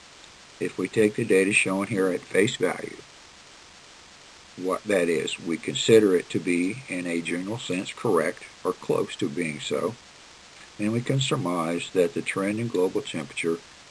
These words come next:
is upward. From the reading I have done, there are several issues related to how this data is obtained and analyzed,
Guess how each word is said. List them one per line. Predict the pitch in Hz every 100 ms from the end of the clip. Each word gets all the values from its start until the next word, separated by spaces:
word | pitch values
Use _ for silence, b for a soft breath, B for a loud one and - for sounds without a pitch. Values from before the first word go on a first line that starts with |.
| -
is | 82 85 - -
upward. | - 80 - 76 71 - - - - - - - - - - - - -
From | - 98
the | 90
reading | 82 110 120 101
I | 85
have | 87 80
done, | 82 85 95 117
there | 87
are | 87
several | - 90 117 -
issues | 90 95 101 101
related | 95 82 90
to | 113 98
how | 85 92
this | 95
data | - 82 85
is | 85 82
obtained | 104 - 90 92
and | 92
analyzed, | 95 107 87 76 80